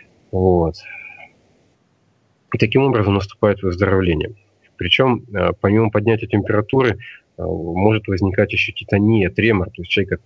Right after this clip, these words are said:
трясти может очень сильно. Вот прямо он сидит, и его трусит, как будто он на вибростенде сидит. Э, может начаться выламывание, может нач-, могут начаться сильные боли в очагах инфекции. У меня был такой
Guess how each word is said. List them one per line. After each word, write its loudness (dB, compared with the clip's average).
трясти -2
может 0
очень -2
сильно. -6
Вот -10
прямо 2
он 0
сидит, -4
и -4
его 0
трусит, -2
как -2
будто 0
он 4
на 2
вибростенде 0
сидит. -6
Э, -10
может 0
начаться 0
выламывание, 2
может 2
нач-, 0
могут 0
начаться 0
сильные 2
боли 2
в -2
очагах 0
инфекции. -4
У -2
меня 4
был -6
такой -6